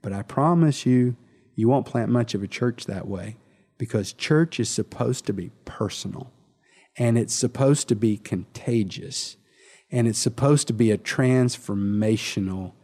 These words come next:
event, like a, a s-, the waters are troubled in this place, and when people step into them, miracles happen as the waters are churning, and the Holy Spirit is working, and it's happening on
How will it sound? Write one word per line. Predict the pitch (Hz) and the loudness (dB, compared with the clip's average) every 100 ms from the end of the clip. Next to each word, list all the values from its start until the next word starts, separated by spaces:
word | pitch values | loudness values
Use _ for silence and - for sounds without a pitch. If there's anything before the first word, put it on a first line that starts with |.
| _ _ _ _ | _ _ _ _
event, | 127 98 101 127 139 101 - - - - | -2 -2 2 4 4 2 -4 -14 -18 -10
like | 107 - | -8 -8
a, | - - - | -12 -14 -12
a | - | -10
s-, | - - - _ | -8 -8 -12 _
the | 117 | -6
waters | 104 107 131 139 120 101 | 0 4 6 6 4 2
are | 95 | -4
troubled | - - 135 123 104 90 - - - _ - | -6 2 2 2 -2 -6 -10 -20 -20 _ -4
in | 117 | 0
this | 104 | 0
place, | - - 139 135 | -2 0 2 4
and | 117 | 2
when | 107 107 | 0 0
people | 135 - | 0 0
step | 101 - - 131 120 | -2 -4 0 2 4
into | 131 143 135 123 | 4 6 6 2
them, | 107 104 101 - - _ | 0 -2 -4 -12 -20 _
miracles | 123 135 160 135 - 98 - | 4 6 8 6 2 -4 -2
happen | 117 104 - 101 | -2 -2 -2 -4
as | 101 | -2
the | 104 | 0
waters | 107 107 107 104 - | 2 2 0 -2 -6
are | 95 | -10
churning, | - - - 143 143 135 110 101 | -8 -2 2 4 4 4 2 -2
and | 95 98 | -2 -4
the | 95 - - - | -6 -14 -20 -20
Holy | - 160 143 | 0 4 4
Spirit | 127 - 139 127 | 4 2 4 4
is | 104 | 4
working, | 110 110 139 147 - 120 107 | 2 4 6 6 4 2 2
and | 104 | 0
it's | 101 - | -2 -2
happening | 127 127 117 113 | -2 0 0 0
on | 110 107 | 0 -2